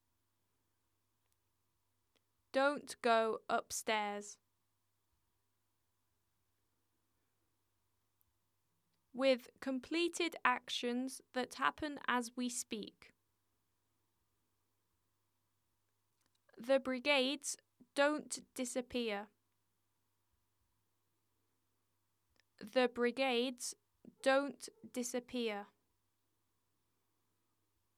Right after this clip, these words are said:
The police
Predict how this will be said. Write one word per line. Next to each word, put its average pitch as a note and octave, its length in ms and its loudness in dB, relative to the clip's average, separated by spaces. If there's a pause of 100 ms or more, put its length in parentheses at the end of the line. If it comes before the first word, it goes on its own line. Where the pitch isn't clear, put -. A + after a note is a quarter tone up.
(2250)
The B3 220 2
police D#4 720 0